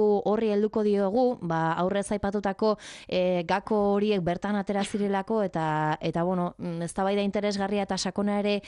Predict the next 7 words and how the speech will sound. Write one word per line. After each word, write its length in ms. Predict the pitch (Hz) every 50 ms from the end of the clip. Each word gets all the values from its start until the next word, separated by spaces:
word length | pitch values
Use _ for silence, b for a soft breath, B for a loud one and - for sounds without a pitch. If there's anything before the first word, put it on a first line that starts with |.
| B B B B B B
eman 340 | - 190 202 202 208 220 233
zelako, 480 | - 247 233 233 226 220 - 254 262 277 285 B B B B B B
baina 260 | - 185 202 208 202
lehenik 260 | 208 226 247 269 254 247
eta 200 | 214 220 196 196
behin 240 | 196 208 214 214
galdetu 380 | 202 175 180 180 190 185 208